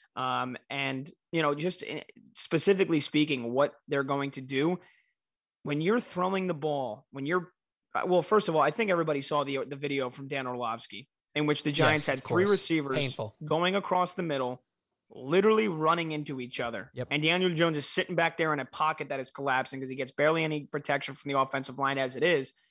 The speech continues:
Speaker 1: And he's probably seeing that and saying, "What the fuck am I supposed to, who am I supposed to throw this
Speaker 2: <laughs>
Speaker 1: ball to? I got three guys
Speaker 2: Yeah.
Speaker 1: running into each other."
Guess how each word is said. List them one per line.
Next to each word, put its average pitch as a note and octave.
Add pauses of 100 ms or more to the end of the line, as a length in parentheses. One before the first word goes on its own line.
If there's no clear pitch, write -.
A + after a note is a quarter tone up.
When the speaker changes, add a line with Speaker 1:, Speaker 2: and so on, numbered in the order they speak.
(300)
Speaker 1:
And D3
he's C#3+
probably -
seeing F#3+
that C#3
and C3
saying, C3
"What C3
the F#3
fuck -
am C#3+
I C3
supposed D3+
to, C3
who D#3+
am G#3
I G3
supposed F#3
to D#3
throw E3
this F3
Speaker 2:
<laughs> -
Speaker 1:
ball F3
to? A#2
I A#2
got C#3+
three G#3
guys G#3
Speaker 2:
Yeah. D#3
Speaker 1:
running A#3
into G#3+
each C#3
other." G#2